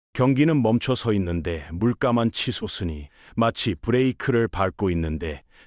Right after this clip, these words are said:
차가 가속되는 것 같은 상황입니다. 실제로 여러분이 체감하는 상황을 생각해 보세요. 직장에서는 구조조정 이야기가 들리고, 보너스는 삭감되고, 신입 채용은 동결됐어요.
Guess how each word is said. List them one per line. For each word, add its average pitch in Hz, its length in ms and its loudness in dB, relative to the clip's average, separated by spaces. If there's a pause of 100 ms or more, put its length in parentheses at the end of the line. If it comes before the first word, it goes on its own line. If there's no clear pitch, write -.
차가 131 400 -2
가속되는 107 680 0
것 101 200 -2
같은 98 340 -4
상황입니다. 76 840 -6 (320)
실제로 143 680 2
여러분이 117 460 4
체감하는 113 600 0
상황을 87 540 -4
생각해 101 640 -4
보세요. 73 560 -12 (160)
직장에서는 104 1000 0
구조조정 123 600 2
이야기가 95 480 0
들리고, 80 640 -8 (300)
보너스는 117 640 0
삭감되고, 73 960 -6 (160)
신입 160 380 2
채용은 95 540 0
동결됐어요. 95 920 -2